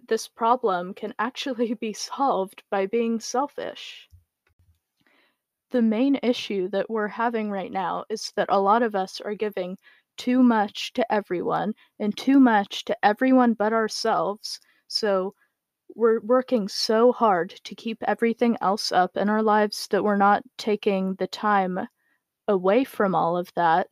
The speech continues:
to just sit with ourselves and work out our individual problems, whatever that may be. It may be that you have a lot of personal trauma that you just need to get over.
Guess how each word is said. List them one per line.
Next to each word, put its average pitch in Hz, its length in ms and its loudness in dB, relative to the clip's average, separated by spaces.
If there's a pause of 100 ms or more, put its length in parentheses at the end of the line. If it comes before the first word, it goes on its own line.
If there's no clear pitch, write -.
(100)
to 214 140 -2
just - 460 -4
sit 262 320 -4
with 220 180 -4
ourselves 180 600 -4
and 196 180 -8
work 196 280 -6
out 214 360 0
our 196 160 -2
individual 208 640 -2
problems, - 640 -2
whatever 196 400 0
that 190 220 0
may 180 180 -2
be. 214 380 -8 (400)
It - 180 -8
may 202 300 -6
be 202 500 -8
that 180 180 -6
you 202 440 -6 (460)
have 202 320 4
a 214 120 2
lot 214 260 4
of 214 220 0 (680)
personal 240 580 2
trauma 220 760 0 (280)
that 190 140 2
you 214 140 -2
just - 300 -4
need 208 220 -2
to - 100 -10
get 202 200 0
over. - 520 -2